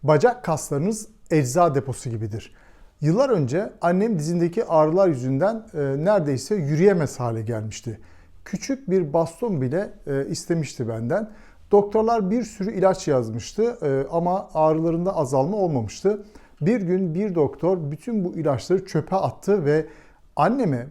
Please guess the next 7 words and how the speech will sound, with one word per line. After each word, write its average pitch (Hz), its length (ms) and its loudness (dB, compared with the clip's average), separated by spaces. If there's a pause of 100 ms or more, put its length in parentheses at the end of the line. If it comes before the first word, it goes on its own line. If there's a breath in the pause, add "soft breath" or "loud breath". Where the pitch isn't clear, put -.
bacaklarını 190 720 0
kasıp - 480 -6
bırakacağı 156 580 0
bir 214 60 0
hareket 170 480 0
gösterdi. 113 580 -4 (600 soft breath)
Annem 240 360 2